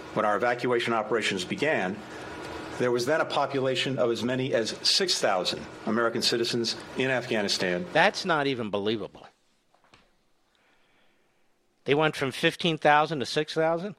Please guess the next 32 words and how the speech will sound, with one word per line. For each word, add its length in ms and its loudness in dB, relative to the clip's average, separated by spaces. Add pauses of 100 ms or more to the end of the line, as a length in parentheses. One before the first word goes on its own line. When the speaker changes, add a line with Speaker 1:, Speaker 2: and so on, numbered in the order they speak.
Speaker 2:
How 160 2
did 120 2
that 180 2
happen? 320 -4 (1900)
Well, 140 2
they 120 4
did 200 4
what 140 4
I 80 4
suggested 600 0
they 120 2
do, 180 0
count 300 -2
the 60 -10
passports. 600 0
But 160 2
I 80 4
said, 340 2
"You 80 -2
may 140 2
get 280 2 (100)
the 140 -4
majority 580 6
of 60 -4
the 80 -2
number. 200 -4
You're 100 0
not 180 4
gonna 160 -2
get 120 4
'em 80 2
all. 280 2